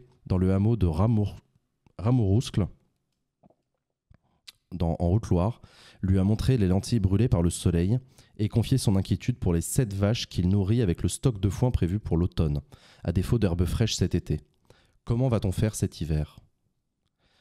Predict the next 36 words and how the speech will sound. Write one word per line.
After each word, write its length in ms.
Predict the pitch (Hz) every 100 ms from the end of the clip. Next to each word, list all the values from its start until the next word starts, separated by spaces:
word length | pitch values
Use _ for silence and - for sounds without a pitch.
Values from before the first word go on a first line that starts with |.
| _
Sur 220 | - - 110
la 80 |
route, 320 | 104 117 - -
Victor 340 | 92 98 135 110
a 20 |
aussi 220 | 92 -
rencontré 460 | 101 95 90 - -
Florence 500 | - 104 98 110 -
Michel. 420 | 95 - 78 - - _ - - -
À 120 | - 95
Lyon, 200 | 104 160
cette 200 | - 117
institutrice 520 | 110 123 113 - 127
de 60 |
cinquante-trois 600 | 95 135 131 123 - 95
ans 100 | 113
vit 220 | 90 98 123
entourée 340 | 101 107 120
d'amis 260 | 104 92 131
qui 140 | -
roulent 160 | 95 101
en 80 |
quatre-quatre, 600 | - 104 - 80 - - - _
aime 180 | - 110
la 80 | 98
viande 380 | 85 90 101 120 - -
et 80 | 92
se 160 | - 101
moque 340 | 98 120 131
du 140 | 98
maire 160 | 92 107
écologiste 560 | 92 92 87 117 - 87
Grégory 360 | 98 95 107
Doucet, 440 | 98 95 - 71 71 _
ce 160 | -
Khmer 300 | - - 92